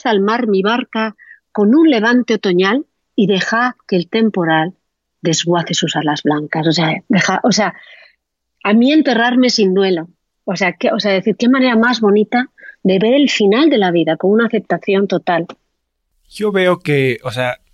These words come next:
Speaker 2: y, y de esto que me estás platicando parece estarse dando al mismo tiempo, ¿no? Estudias, eh, psicología, te metes al tema con las prostitutas, es-, estudias criminalística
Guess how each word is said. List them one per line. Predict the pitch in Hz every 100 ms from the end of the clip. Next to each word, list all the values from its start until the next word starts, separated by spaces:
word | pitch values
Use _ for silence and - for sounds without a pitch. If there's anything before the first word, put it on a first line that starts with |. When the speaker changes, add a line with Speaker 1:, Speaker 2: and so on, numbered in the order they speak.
| _
Speaker 2:
y, | 143 135
y | 127 135
de | 143
esto | 160 170
que |
me | 147
estás | 139 131
platicando | 156 - - 123 127
parece | 113 113 113
estarse | 120 127 117 117
dando | 113 113
al | 107
mismo | 107 110 107 110
tiempo, | - 147 101 101 98
¿no? | 107 113
Estudias, | 113 - 120 120 120 - - _ _ _ -
eh, | 120 113 107 104 101 -
psicología, | - 113 - 110 113 - 156 156 151 147 143 - _
te | 117
metes | 110 120 131 117
al | 113 104
tema | 123 117 113
con | 117
las | 110 101
prostitutas, | - 101 104 - 147 143 135 135 120
es-, | 110 - -
estudias | 135 101 120 113 107
criminalística | 117 104 107 113 139 156 - 139 139 135 135